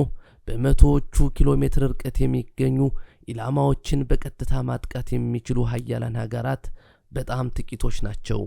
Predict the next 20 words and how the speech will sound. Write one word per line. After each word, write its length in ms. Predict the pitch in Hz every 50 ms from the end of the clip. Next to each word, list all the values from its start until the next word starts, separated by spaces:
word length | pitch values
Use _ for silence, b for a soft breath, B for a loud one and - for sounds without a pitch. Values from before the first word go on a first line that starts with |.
| - B B B B B B
ከነዚህ 380 | 120 120 135 143 143 143 160
መካከል 460 | 165 160 - - - - - 180 175 180 175 - - - -
እነሆ 260 | 147 160 156 143 139 127
እስራኤል 380 | 120 - - 127 113 117 113
ዛሬ 240 | 104 110 117 117 131 139 123 - - _ _ _ _ -
አንደኛዋ 480 | - 143 139 123 110 110 107 107 104 107 110
ነች 160 | 110 - - -
ማለት 280 | 101 98 104 107 - -
ይቻላል 460 | - - - 117 110 107 101 101 107
ብለዋል። 400 | 101 107 110 110 - 110 110 110 98 - - _ _ _ _ _ _ _ _ _ _ _ _ -
ይህ 160 | - 135 143
ብቻ 200 | 147 - - - 165
አይደለም። 400 | 160 156 135 123 - - - - -
ጀነራሉ 480 | - - 127 127 135 135 143 151 156 160 165 165 - b b b b b b
ብዙ 240 | 107 127 127 117 143 151 156 151 - - -
ሚስጥራዊ 540 | 147 151 143 - - - 143 143 139 139 143 143 147 - - - - -
የማጥቂያና 680 | 123 131 135 143 143 135 - - - 147 139 131 131 135 135
የመከላከያ 760 | 131 131 127 131 - - - - 131 123 117 - - 117 113
መሳሪያዎች 720 | 110 110 107 - - 117 117 113 110 113 113 117 117 - - -
እንዳሉም 500 | 107 110 104 110 107 107 107 117 113